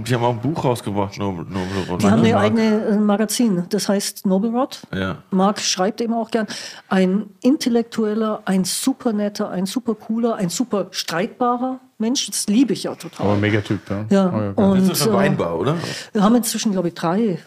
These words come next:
Speaker 2: Die dritte habe ich noch nicht gesehen, die anderen zwei ja. Ja, Noble Rot und, ähm, einfach tolles Essen. Eher so eine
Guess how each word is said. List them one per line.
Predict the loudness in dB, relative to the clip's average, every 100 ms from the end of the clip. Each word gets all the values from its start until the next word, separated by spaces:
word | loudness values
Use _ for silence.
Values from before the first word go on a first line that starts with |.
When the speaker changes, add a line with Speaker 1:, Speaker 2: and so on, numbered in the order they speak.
| -2
Speaker 2:
Die | 2
dritte | 2 2
habe | 2
ich | 2
noch | 2
nicht | 0
gesehen, | -2 0 0
die | 0 0
anderen | -2 -2 -2
zwei | 0 0
ja. | 0 2 0 -4 -16 -2
Ja, | -2 -2 -2
Noble | 0 2 2
Rot | 2 -2 -8 -2
und, | 0 0 0 -4 -6
ähm, | -2 2 2 2 0 -6 _ -20 -20 -20 _ _ 0
einfach | 0 2 0 0 -14 _ _ _ _ -2
tolles | 2 2 0
Essen. | -2 0 0 0 -6 _ _ -4
Eher | 0 2 2
so | 0 0
eine | 0